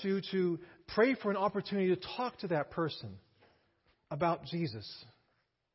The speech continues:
You can do that. I, I want you, when the opportunity comes, to tell them who Jesus is. Tell them why he came, what he's done for you.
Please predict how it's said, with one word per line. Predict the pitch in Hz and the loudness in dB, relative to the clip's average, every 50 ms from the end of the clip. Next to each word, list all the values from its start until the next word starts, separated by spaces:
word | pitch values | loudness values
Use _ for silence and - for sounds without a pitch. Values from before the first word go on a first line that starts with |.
| _ _ _ _ _ _ _ _ _ _ | _ _ _ _ _ _ _ _ _ _
You | - 190 220 | -10 -8 -4
can | - 226 190 | -2 -2 -2
do | 156 196 180 | -2 -4 -6
that. | 180 175 151 110 104 - - - - _ _ _ _ _ _ _ _ _ _ _ _ _ _ _ _ _ _ _ _ _ _ _ - - - - - - | -6 -6 -6 -8 -10 -12 -16 -20 -20 _ _ _ _ _ _ _ _ _ _ _ _ _ _ _ _ _ _ _ _ _ _ _ -20 -20 -20 -20 -12 -8
I, | 156 170 - 170 | -8 0 2 4
I | 175 | 4
want | 170 151 175 226 247 240 - - | 4 4 2 2 2 0 -2 -4
you, | 208 208 208 220 226 196 - - | -2 -2 0 -2 -4 -6 -4 -2
when | 165 165 | 0 2
the | 170 | 4
opportunity | 175 185 - 175 185 214 226 247 - | 2 2 2 0 0 0 2 2 0
comes, | - 196 185 185 190 185 - | 0 0 2 2 0 0 -2
to | - 170 - - - | -6 -8 -8 0 2
tell | 226 254 262 202 | 4 4 4 2
them | 160 151 151 160 - - - - | 2 0 0 -2 -4 -8 -16 -2
who | - 180 170 | 2 2 2
Jesus | 135 139 202 226 214 - 220 175 - - | 4 4 2 2 2 -2 -4 -6 -4 -2
is. | 208 175 123 104 95 - - - - _ _ _ _ _ _ _ _ - - - _ - | -2 -2 -2 -4 -6 -12 -18 -20 -20 _ _ _ _ _ _ _ _ -20 -20 -18 _ 0
Tell | - 220 247 | 2 4 4
them | 214 220 190 170 | 4 4 2 4
why | 185 196 214 220 | 4 4 4 4
he | 180 180 208 196 | 4 0 -2 -4
came, | - - 202 185 156 151 | -4 -2 -2 0 2 2
what | 175 214 | 0 0
he's | 190 156 | 0 0
done | 208 202 190 | 0 0 0
for | - - 175 | -2 -6 -6
you. | 180 170 | -6 -6